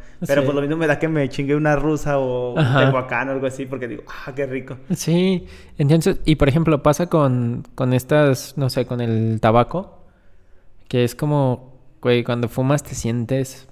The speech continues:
Speaker 2: mal hasta cierto punto, o sea, es como que te sientes, bueno, a mí en lo personal me produce como que siento que me falta el oxígeno, y son de esas cosas que dices,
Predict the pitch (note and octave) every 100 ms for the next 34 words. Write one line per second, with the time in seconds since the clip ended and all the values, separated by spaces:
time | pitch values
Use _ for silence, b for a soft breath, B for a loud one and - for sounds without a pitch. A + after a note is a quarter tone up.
0 | - A#2+ A#2 B2 C3 C3 B2+ B2+ A#2+ B2+
1 | B2 B2 B2+ B2+ B2 C3 - B2 - -
2 | C#3 C3 B2+ C#3 - A#2 A#2 - C#3 C3+
3 | C3 C3+ C#3+ B2+ A#2+ B2 C3+ A#2 A2+ A#2+
4 | A#2+ G#2+ G2+ G2 - - A#2+ A#2+ B2 G#2+
5 | A2 A2 A#2+ - G2+ A2 A#2+ - B B
6 | B B - C3 C#3+ D3 E3 - D3 D3+
7 | - B2 A2 A#2+